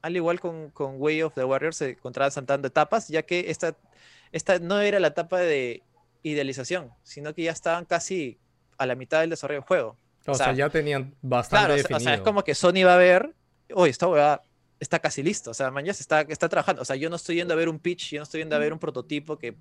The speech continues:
Speaker 1: así puede ser, que me pueda vender la idea". Y eso, eh, suma, pues, a que Sony se decida, "Oye,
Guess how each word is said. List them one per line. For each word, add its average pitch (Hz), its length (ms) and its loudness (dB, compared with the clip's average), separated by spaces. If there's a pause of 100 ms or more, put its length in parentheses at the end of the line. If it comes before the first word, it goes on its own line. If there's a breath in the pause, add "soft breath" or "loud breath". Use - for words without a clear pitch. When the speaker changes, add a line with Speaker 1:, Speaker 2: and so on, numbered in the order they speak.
Speaker 1:
así 131 280 -6
puede 143 240 -4
ser, 143 280 -4
que 131 120 -12
me 117 60 -12
pueda 139 160 -4
vender 131 200 -6
la 127 100 -4
idea". 127 280 -4 (680 soft breath)
Y 143 140 -2
eso, 147 240 0
eh, 135 200 -2
suma, 185 420 2
pues, 160 180 0
a 170 80 -2
que 120 260 -6
Sony 151 320 -4
se 147 120 -4
decida, 143 480 0
"Oye, 120 240 -2